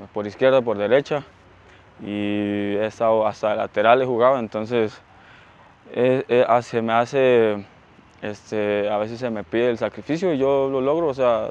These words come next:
trato de mejorar en, en, en la posición que me están utilizando,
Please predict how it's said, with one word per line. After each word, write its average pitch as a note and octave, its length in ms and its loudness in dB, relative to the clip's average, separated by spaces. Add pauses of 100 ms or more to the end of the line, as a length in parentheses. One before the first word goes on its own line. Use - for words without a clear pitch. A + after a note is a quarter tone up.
(100)
trato A#2+ 300 0
de C3 100 2
mejorar A2+ 400 0
en, C3 240 -4
en, A2+ 320 -10
en A2+ 80 -8
la A2+ 60 -8
posición A2 360 -10
que C3 120 -6
me A#2 80 -4
están A#2+ 340 -8
utilizando, A2+ 680 -6